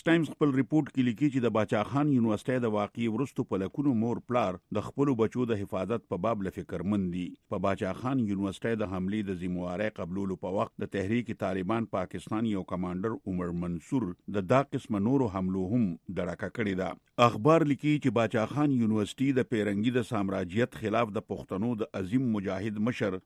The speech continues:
د باچا خان په نوم جوړه کړې شوې ده، خو عمر منصور دا قسمه تعلیمي ادارې د غیر مذهبي تعلیم مرکزونه ګرځولي دي او په قول د ده په دې تعلیمي ادارو کې د انګریزي تعلیمي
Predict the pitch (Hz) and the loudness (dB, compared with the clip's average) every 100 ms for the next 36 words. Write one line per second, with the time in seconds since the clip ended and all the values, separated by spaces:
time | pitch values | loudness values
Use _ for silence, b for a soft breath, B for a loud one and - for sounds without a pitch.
0 | - 101 107 107 107 104 147 139 120 113 | -2 2 2 2 0 2 2 2 2 2
1 | 131 101 98 95 101 92 131 139 143 135 | 4 2 -2 -4 -6 -6 -2 2 4 2
2 | 123 - 110 - 160 160 123 120 107 156 | 0 -2 -2 2 4 6 4 2 0 0
3 | 156 139 - 92 139 156 143 123 113 113 | -2 -2 -10 2 2 2 0 0 0 2
4 | 110 107 127 - 110 110 120 113 104 113 | 2 4 2 2 0 2 2 0 0 2
5 | 127 113 95 95 104 123 107 107 117 104 | 2 0 -2 -4 -4 -2 0 0 2 0
6 | 92 - 95 120 107 90 90 87 95 92 | -2 -4 -4 0 -2 -2 -6 -4 -4 -4
7 | 92 90 - - 113 113 - - 143 147 | -4 -6 -8 -2 2 4 2 2 4 4
8 | 120 107 151 110 - - 110 139 139 127 | 4 4 6 6 2 0 2 2 2 2
9 | 113 107 135 - 107 107 113 135 120 117 | 2 2 0 0 0 2 2 -2 -4 -4
10 | 117 110 98 101 104 135 123 107 101 104 | -4 -2 -2 -2 -2 -2 0 0 2 2